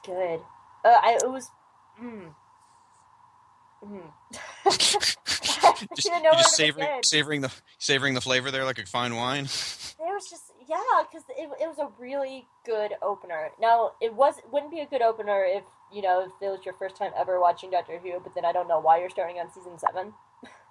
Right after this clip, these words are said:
Speaker 2: True.
Speaker 1: But it was for, for people like us who know the show, who have been with the Ponds, who have followed Matt Smith and, like, know the Daleks and know why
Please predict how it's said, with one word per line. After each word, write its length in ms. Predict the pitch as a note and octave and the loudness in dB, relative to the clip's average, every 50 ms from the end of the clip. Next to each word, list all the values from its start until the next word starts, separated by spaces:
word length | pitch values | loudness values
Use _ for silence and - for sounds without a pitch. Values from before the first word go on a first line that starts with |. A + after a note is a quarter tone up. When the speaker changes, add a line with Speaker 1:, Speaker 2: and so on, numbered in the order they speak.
| _ _ _ _ _ _ _ _ _ _ _ _ _ _ _ - | _ _ _ _ _ _ _ _ _ _ _ _ _ _ _ -16
Speaker 2:
True. 320 | - - C3 G#2 F2 F#2+ A#2 - _ _ _ _ _ _ _ _ _ _ _ _ _ _ _ - | -10 -8 -6 -6 -6 -8 -10 -16 _ _ _ _ _ _ _ _ _ _ _ _ _ _ _ 4
Speaker 1:
But 160 | A3 G#3 G#3 G#3 G3+ F#3+ - - | 6 6 6 6 4 0 -2 -4
it 120 | A3 A#3 A#3+ | -6 -4 -2
was 320 | B3+ C4 C4 B3 B3 - - - | -2 -2 -2 -4 -6 -10 -12 -10
for, 300 | A#3+ A#3 A3+ A3 A3 A3 _ _ _ _ _ _ _ _ _ - | -6 -4 -4 -4 -6 -8 _ _ _ _ _ _ _ _ _ -14
for 80 | A3 | -14
people 260 | G#3+ - D#4+ D4+ F4+ C#4 | -14 -12 -10 -4 -2 0
like 160 | G#3 G3+ - | 0 0 0
us 240 | G3 F3 F3 - - _ _ | -2 -4 -4 -6 -12 _ _
who 100 | A3 G#3+ | -12 -6
know 200 | G#3+ A3 A3 G#3 | -2 -2 -2 -2
the 60 | G3+ G3 | -2 -6
show, 340 | - - G3 F3+ F3 F3 F3+ | -8 -6 -4 -4 -4 -4 -6
who 100 | G#3+ F#3 | -8 -8
have 140 | F#3 F3 - | -8 -6 -4
been 180 | A3+ A3 A3+ | -4 -4 -4
with 100 | A3+ A3 G#3+ | -2 -2 -2
the 60 | G#3 | -2
Ponds, 640 | G3+ - - E3+ E3+ E3 D3+ D#3 E3 E3 D#3+ - - _ _ _ _ _ - | -2 -2 -2 -2 0 0 -2 -4 -6 -10 -16 -20 -20 _ _ _ _ _ -10
who 280 | A3+ G#3+ G3+ G3+ G3 F#3 - | -6 -6 -4 -4 -4 0 4
have 240 | G#3 G3+ G#3 G#3 G#3 - - _ _ _ | 6 8 8 8 6 2 -8 _ _ _
followed 320 | - G#3 G3+ F#3 F#3 F#3 F#3 | 2 2 2 2 2 -2 -4
Matt 220 | F3+ F3 D#3+ D#3+ | -4 -6 -6 -6
Smith 380 | - - F#3 E3+ E3 D#3+ F3+ F#3 - - - - | -10 -14 -10 -6 -6 -6 -6 -8 -12 -18 -14 -10
and, 140 | F#3+ G3 F#3 | -8 -6 -4
like, 220 | F3+ F#3+ F#3+ F#3 | -4 -4 -4 -6
know 280 | G#3 G#3 G#3+ A3 A3+ A#3+ | -6 -2 0 0 0 0
the 100 | - A3 | 0 2
Daleks 440 | - F3+ - E3 D#3 E3+ F3+ - - | 4 4 4 4 4 0 -2 -4 -8
and 100 | F#3 F3+ | -10 -2
know 160 | F#3 G3 G#3 | 2 4 6
why 120 | A3 G#3+ | 8 8